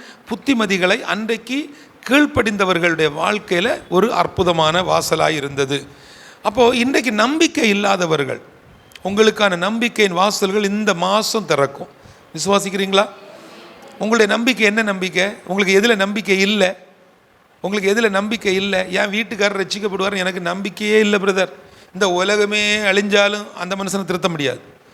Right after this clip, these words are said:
சிலர் சொல்லுவாங்க, "என்ன நடக்கட்டும் பிரதர்?" நடக்காது. சிலர்லாம் பார்த்தீங்கன்னா, வருஷ கணக்குல கோபத்துல இருப்பாங்க, பேச மாட்டாங்க, எரிச்சல்ல இருப்பாங்க.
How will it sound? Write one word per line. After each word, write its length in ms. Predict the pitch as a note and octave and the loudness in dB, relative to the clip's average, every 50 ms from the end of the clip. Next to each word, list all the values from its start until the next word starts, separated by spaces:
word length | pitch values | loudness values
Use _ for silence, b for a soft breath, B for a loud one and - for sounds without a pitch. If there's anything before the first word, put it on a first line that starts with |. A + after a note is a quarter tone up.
| B B B B B | B B B B B
சிலர் 200 | - A3 A#3+ A#3 | -6 -6 -4 -2
சொல்லுவாங்க, 440 | A#3 A#3 B3 B3+ A#3 F3+ C#3 A2+ - - - - - - - - - - - | -2 0 0 0 -2 -2 -4 -8 -12 -16 -20 -20 -20 -20 -20 -20 -20 -16 -8
"என்ன 400 | - F#3 G3+ G#3+ A#3+ B3+ B3+ A#3 | -6 -4 -4 -4 -2 -2 0 0
நடக்கட்டும் 460 | G3+ F3 F3+ F#3+ F3 F#3 E3 F3 D3 | 2 0 0 0 -2 -4 -6 -6 -6
பிரதர்?" 260 | D#3 D3 C#3 C3+ B2+ - - - - - - _ _ _ _ - _ - _ | -4 -4 -4 -4 -6 -8 -16 -20 -20 -20 -20 _ _ _ _ -20 _ -20 _
நடக்காது. 460 | C#3+ F3 F3+ F3 - F3 C#3+ - - - - - _ - - | -10 -8 -8 -8 -8 -10 -10 -10 -12 -18 -20 -20 _ -6 -2
சிலர்லாம் 380 | F#3 F#3+ G3 G3+ G#3 G#3 F#3+ | 0 0 2 2 2 2 2
பார்த்தீங்கன்னா, 480 | F#3+ F#3+ F3+ G3+ F#3 F#3+ F#3 G3 G3+ F3 | 2 0 0 -2 -4 -4 -2 0 0 2
வருஷ 400 | F3 F#3+ A3+ B3+ - - C4+ A#3+ | 4 2 2 2 0 -2 -2 -2
கணக்குல 500 | F#3+ G#3 G3+ G#3 G3 F#3+ G#3+ F#3+ D#3+ D3+ D#3 - - - - - | -4 -4 -6 -6 -4 -2 -2 0 0 -2 -4 -10 -20 -20 -14 -8
கோபத்துல 480 | G#3 A3 A#3 A#3 A3+ E3 G#3 F#3+ F3 D#3 | -4 -4 -2 -2 -2 -4 -2 -4 -4 -4
இருப்பாங்க, 260 | D#3 - D#3 D3 D3 C#3 - | -4 -8 -10 -10 -10 -8 -8
பேச 280 | F3+ G3+ G#3 - G#3 | -6 -6 -4 -4 -4
மாட்டாங்க, 420 | F#3+ F3+ D#3+ - D#3+ D3 C#3+ C3 - B B B B B B B - - - | -4 -4 -4 -4 -4 -6 -6 -10 -16 B B B B B B B -20 -4 2
எரிச்சல்ல 560 | F3 A3+ C4 - - A#3 A3 F#3+ F3+ F3 F3 | 2 2 2 2 2 0 2 2 0 -2 -4
இருப்பாங்க. 300 | E3+ - F#3 E3 D#3 | -4 -4 -6 -6 -6